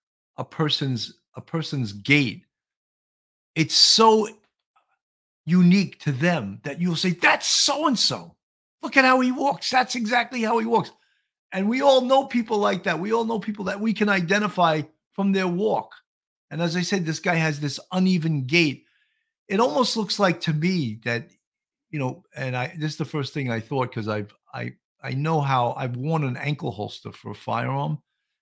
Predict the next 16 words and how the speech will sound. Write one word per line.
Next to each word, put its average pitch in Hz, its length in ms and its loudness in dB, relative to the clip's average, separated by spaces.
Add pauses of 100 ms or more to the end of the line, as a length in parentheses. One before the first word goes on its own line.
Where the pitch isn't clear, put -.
and 139 120 0
I 139 120 2
know 190 260 6
how 165 200 6
it - 120 -4
throws 139 480 2
off 135 340 -2
your, 113 400 -2
your, 120 300 -6
your 117 220 -6
step, - 440 -4 (600)
because 123 300 -4
now 131 140 0
you 131 160 -2
have 120 220 -2
this, 113 440 -4